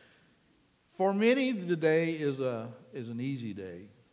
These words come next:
but I've learned through life that for many, today is a hard day. Uh, my heart goes out to all of you. Um,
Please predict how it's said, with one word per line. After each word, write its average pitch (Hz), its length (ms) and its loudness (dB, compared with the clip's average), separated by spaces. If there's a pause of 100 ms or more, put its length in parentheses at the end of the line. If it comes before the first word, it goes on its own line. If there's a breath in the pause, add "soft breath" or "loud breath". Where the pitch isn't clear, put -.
(680)
but 110 220 -8
I've 110 200 -6
learned 117 440 -6 (480)
through 113 300 -8
life 107 420 -6
that 98 240 -10 (400)
for 113 120 -12
many, 120 280 -6
today 110 280 -8
is 101 140 -10
a 107 80 -16
hard 95 280 -14
day. 82 160 -20 (1040)
Uh, 92 100 -16
my 95 180 -12
heart 104 300 -8
goes 101 160 -10
out 101 280 -10
to 104 60 -12
all 101 280 -8
of 95 100 -14
you. 104 240 -10 (640 soft breath)
Um, 92 300 -16